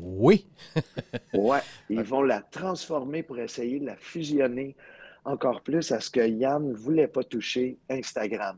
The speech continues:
Speaker 1: OK.
Speaker 2: Fait que, euh, c'est difficile de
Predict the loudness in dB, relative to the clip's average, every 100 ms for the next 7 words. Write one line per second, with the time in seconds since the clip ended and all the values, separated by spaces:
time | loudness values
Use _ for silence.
0 | -10 -12 -6 -6 -6 -10 -20 -20 -20 -18
1 | -18 -12 0 2 6 6 6 4 2 -2
2 | -6 -10 -16 -14 -8 -8 -8 -12 -4 -4
3 | -4 -6 -8